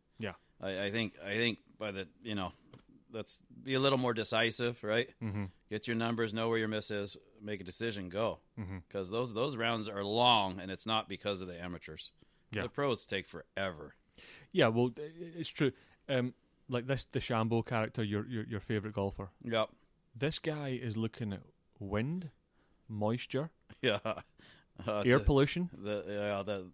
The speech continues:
Speaker 2: the diurnal tide, tide flow.
Speaker 1: Flight paths.
Speaker 2: <laughs> Yes.
Speaker 1: Are we close to an airport?
Speaker 2: Is it, yeah. The, yeah, the lunar, lunar eclipse, is it near?
Speaker 1: It just blows me away.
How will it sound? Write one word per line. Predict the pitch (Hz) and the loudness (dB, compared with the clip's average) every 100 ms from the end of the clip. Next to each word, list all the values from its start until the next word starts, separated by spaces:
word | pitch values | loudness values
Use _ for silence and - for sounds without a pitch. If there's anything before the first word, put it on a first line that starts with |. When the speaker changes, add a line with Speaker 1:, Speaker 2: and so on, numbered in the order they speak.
| 90 | -8
Speaker 2:
the | 104 | -6
diurnal | 92 110 113 120 113 110 | 0 2 4 2 2 0
tide, | - 110 117 113 - | 2 4 4 2 -2
tide | 117 110 110 | 2 2 2
flow. | - 117 120 123 _ _ - | 0 4 4 2 _ _ -20
Speaker 1:
Flight | - - 120 131 | -2 8 8 10
paths. | 139 165 - - 117 | 8 8 2 -10 4
Speaker 2:
<laughs> | |
Yes. | 160 123 107 - - - _ - - _ _ | 8 8 6 -2 -8 -12 _ -20 -20 _ _
Speaker 1:
Are | 120 | 0
we | 117 | 8
close | 135 127 | 10 10
to | 127 | 10
an | |
airport? | 117 123 135 120 | 8 10 8 8
Speaker 2:
Is | 113 | 2
it, | - 113 | -10 -2
yeah. | 110 107 - - _ - | 2 2 0 -12 _ -14
The, | 101 104 - _ 104 | -10 -10 -12 _ -6
yeah, | 110 98 | 0 0
the | 98 | 0
lunar, | 104 110 110 104 - | -2 0 0 -2 -4
lunar | 120 117 117 110 | -8 -4 -2 -2
eclipse, | - 113 117 - | -2 0 0 -2
is | 98 | -4
it | 101 87 | -4 -2
near? | 104 110 120 - _ _ _ - | 0 0 0 -6 _ _ _ -6
Speaker 1:
It | 127 120 - 139 | -4 -4 -10 -6
just | 135 127 - | -4 -4 2
blows | 120 120 117 | 4 4 2
me | 104 | -2
away. | 92 113 127 | 0 0 -2